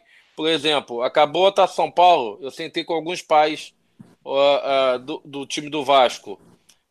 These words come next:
te pedem quatrocentos mil reais, te pedem quinhentos mil reais, te pedem seiscentos mil reais.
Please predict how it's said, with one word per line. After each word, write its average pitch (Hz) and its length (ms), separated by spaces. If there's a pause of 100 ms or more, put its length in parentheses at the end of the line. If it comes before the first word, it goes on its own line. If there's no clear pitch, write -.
(680)
te - 140
pedem 202 460
quatrocentos 214 480
mil 196 160
reais, 160 420
te - 100
pedem 160 320
quinhentos 165 400
mil 156 160
reais, 139 340
te - 100
pedem 156 280
seiscentos 160 560
mil 156 160
reais. 131 480